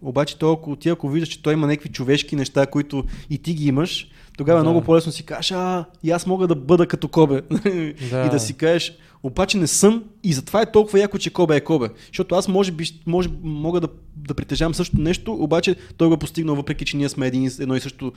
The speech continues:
Speaker 2: Мгм.
Speaker 1: същество. И това е много важно, да по някакъв начин да си близко до, до идолите си, да си близко до, до тези светила, които, защото сега хората, които им се възхищаваме, всъщност са много малък процент от,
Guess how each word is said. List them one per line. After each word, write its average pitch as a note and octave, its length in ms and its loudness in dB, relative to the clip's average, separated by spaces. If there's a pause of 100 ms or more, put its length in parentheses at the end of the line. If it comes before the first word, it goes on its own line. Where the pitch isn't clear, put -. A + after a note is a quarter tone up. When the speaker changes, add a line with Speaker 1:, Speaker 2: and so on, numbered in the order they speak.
(100)
Speaker 2:
Мгм. C3+ 80 -4
Speaker 1:
същество. A#2 540 -2 (580)
И C3 80 -6
това D#3 160 -4
е E3+ 40 -2
много F3+ 180 0
важно, F#3 300 -2
да C#3 100 -10
по - 180 -6
някакъв E3 240 -2
начин E3 260 -4
да C#3 60 -6
си - 140 -10
близко D3 400 -4
до, C3+ 140 -4 (400)
до B2+ 220 -4
идолите C#3 380 -2
си, B2+ 160 -14
да A#2+ 80 -14
си - 120 -14
близко C#3 340 -8
до, B2 500 -6 (480)
до C3 240 -8 (240)
тези D3 320 2 (400)
светила, C3 500 0
които, - 420 -4
защото F3 280 -14
сега E3+ 180 -2 (300)
хората, E3 320 -2
които D#3 260 -6
им C#3+ 100 -6
се - 80 -10
възхищаваме, D3 560 -8
всъщност D3+ 320 -10
са C3 60 -8
много B2+ 200 -6
малък C3 260 -6
процент - 480 -10
от, - 300 -20